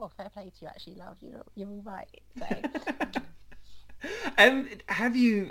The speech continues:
Speaker 2: ever faced any, it's, uh, playing in a women's team or w-, in a women's league, have you ever faced any of the issues that people like Caster Semenya have played, where people sort of say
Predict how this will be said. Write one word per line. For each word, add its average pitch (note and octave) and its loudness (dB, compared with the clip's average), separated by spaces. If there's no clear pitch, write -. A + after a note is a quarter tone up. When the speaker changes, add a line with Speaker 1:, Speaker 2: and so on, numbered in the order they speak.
Speaker 2:
ever E3+ 2
faced C#3 0
any, B2+ 6
it's, - -10
uh, B2 -4
playing D3 8
in A#2+ 12
a A#2 10
women's A#2+ 10
team A2+ 4
or G#2+ 4
w-, B2 4
in A#2+ 6
a A2+ 6
women's A2 4
league, A2+ 4
have A2 2
you B2+ 8
ever B2 6
faced A#2+ 2
any A2+ 4
of G2+ 0
the A2 4
issues G#2+ -2
that G#2+ -2
people B2 -2
like G#2 -4
Caster - -6
Semenya G2+ 0
have G2 -6
played, F#2+ -2
where G2 0
people G#2 -4
sort - -10
of G#2+ -8
say F#2+ 0